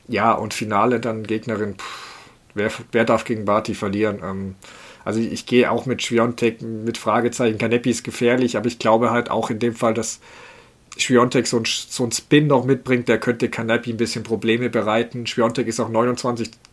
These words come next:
zu zwei gegen nicht Top dreißig Spieler, also sie verliert meistens nur gegen Top-Spieler. Man muss gleichzeitig aber auch sagen, Kanepi hat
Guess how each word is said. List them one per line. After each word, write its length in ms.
zu 140
zwei 300
gegen 220
nicht 180
Top 180
dreißig 360
Spieler, 260
also 140
sie 80
verliert 320
meistens 320
nur 100
gegen 160
Top-Spieler. 580
Man 120
muss 160
gleichzeitig 400
aber 220
auch 80
sagen, 320
Kanepi 480
hat 220